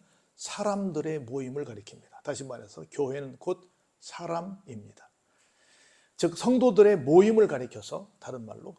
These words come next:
교회라고 한다, 그 말입니다. 그리고 성도들이 모인 곳을 교회들이 모인 집이니까 교회당이라고 하고 또 성도들은 모여서 여러 가지 많은 일을 하지만 우선적으로 하는 게 뭐겠어요?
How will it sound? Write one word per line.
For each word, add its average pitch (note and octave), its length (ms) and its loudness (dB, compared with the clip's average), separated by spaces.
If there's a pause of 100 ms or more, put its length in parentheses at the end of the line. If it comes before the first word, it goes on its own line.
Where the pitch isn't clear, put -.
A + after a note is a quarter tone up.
교회라고 A#2 880 -8
한다, A2+ 320 -18
그 C#3 100 -18
말입니다. A2 460 -18 (720)
그리고 D3+ 200 0
성도들이 A3 480 0
모인 E3 400 0
곳을 G3 500 -2 (600)
교회들이 D#3 1080 0
모인 D#3 400 -2
집이니까 C3 500 -8 (120)
교회당이라고 C#3+ 1400 -8
하고 - 300 -16 (600)
또 D3 100 -10
성도들은 A#3 460 0
모여서 E3 520 -2
여러 D#3 160 -2
가지 F3 200 -2
많은 C#3+ 280 -10
일을 C3 220 -10
하지만 A#2+ 380 -16
우선적으로 G3 560 2
하는 D#3+ 180 -10
게 D#3+ 80 -10
뭐겠어요? B2 460 -12